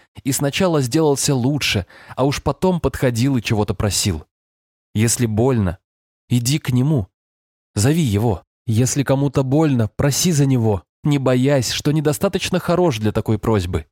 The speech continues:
Это рождает доверие, тягу к нему, веру, что ты ему нужен, и любовь. И все, что ты изменишь в себе, будет из благодарности и любви, от желания быть к нему поближе.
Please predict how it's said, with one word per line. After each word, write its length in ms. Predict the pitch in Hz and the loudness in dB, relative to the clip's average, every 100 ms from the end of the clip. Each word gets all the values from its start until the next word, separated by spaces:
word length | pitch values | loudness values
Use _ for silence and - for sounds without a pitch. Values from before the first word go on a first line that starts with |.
| _ _ _ _ _ _ | _ _ _ _ _ _
Это 220 | - 117 139 | -4 0 0
рождает 400 | 131 135 147 135 | 0 2 0 2
доверие, 600 | 139 139 156 107 80 - _ _ _ | 2 4 2 2 -2 -8 _ _ _
тягу 340 | - 165 147 104 | -4 -2 0 -2
к 140 | - | -2
нему, 440 | 120 123 120 87 - _ _ _ | 0 2 0 -2 -8 _ _ _
веру, 380 | - 101 131 117 | -2 2 2 2
что 200 | 98 117 | 0 -4
ты 160 | - 139 | -2 -2
ему 380 | 123 127 127 135 | 0 0 2 2
нужен, 580 | 131 139 147 101 80 - _ _ _ _ _ _ _ | 2 2 2 0 -2 -10 _ _ _ _ _ _ _
и 120 | 131 | -2
любовь. 560 | 131 123 123 107 - - _ _ _ _ _ - | 0 0 0 -2 -4 -20 _ _ _ _ _ -6
И 100 | - | -2
все, 220 | 139 180 | 0 0
что 140 | 165 156 | 0 -2
ты 180 | - 151 | 0 0
изменишь 420 | 135 143 139 - | 2 2 0 -2
в 60 | |
себе, 360 | - 143 156 110 _ - | 0 0 0 -2 _ -18
будет 400 | - 123 175 175 - | -8 -2 0 -2 -2
из 100 | 151 | -4
благодарности 760 | 147 151 147 139 175 175 156 - | 0 0 0 0 0 0 -2 -4
и 220 | - 139 | -4 0
любви, 480 | 135 123 113 113 85 _ _ _ | 0 0 0 0 -2 _ _ _
от 140 | - 113 | -4 -2
желания 440 | 120 135 139 127 | 2 2 2 0
быть 280 | 110 131 - | 0 0 -2
к 80 | 131 | 0
нему 280 | 123 131 143 | 2 2 0
поближе. 640 | 120 120 131 123 92 | -2 0 2 2 2